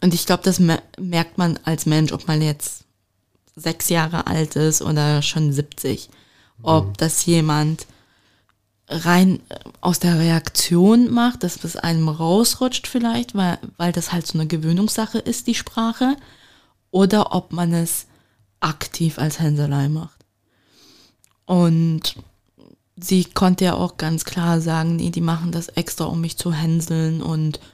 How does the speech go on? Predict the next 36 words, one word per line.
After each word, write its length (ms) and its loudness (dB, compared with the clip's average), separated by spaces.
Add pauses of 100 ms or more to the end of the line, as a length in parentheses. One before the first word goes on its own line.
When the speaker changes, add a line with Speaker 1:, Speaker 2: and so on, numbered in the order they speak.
Speaker 1:
machen 300 0
auch 160 -2
andere 400 -2
Sachen. 340 -8 (1300)
Ich 140 -4
glaub, 220 0
das 180 -6
kann 160 2
man 160 4
unterscheiden. 760 -2 (380)
Speaker 2:
Mhm. 360 -2 (420)
Speaker 1:
Aber 160 2
ich 120 0
glaub, 240 -4
es 160 -4
wär 260 2
auch 180 0
nicht 160 0
schlimm, 260 2
wenn 120 2
jetzt 200 -4
einfach 360 -2 (260)
eine 300 -6
Klassenkameradin 960 -2
oder 160 -4
ein 120 -2
Klassenkamerad 960 -4
jetzt 260 -8
mal 120 -4
gefragt 420 -10
hätte, 160 -16
ja, 300 -6 (640)
Sophia, 600 -2
wie 140 2
ist 340 -8
es? 300 -18